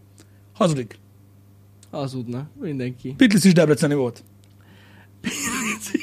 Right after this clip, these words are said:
Speaker 2: is.
Speaker 1: Meg Jézus.
Speaker 2: Ő kifejezetten magyar volt, amúgy.
Speaker 1: Megmondta, annak idején Bödöcs.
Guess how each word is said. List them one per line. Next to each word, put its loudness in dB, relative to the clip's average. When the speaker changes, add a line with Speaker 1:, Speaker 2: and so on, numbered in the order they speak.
Speaker 2:
is. -12
Speaker 1:
Meg 4
Jézus. 0
Speaker 2:
Ő 8
kifejezetten 0
magyar 2
volt, -6
amúgy. 4
Speaker 1:
Megmondta, 4
annak 2
idején 6
Bödöcs. 0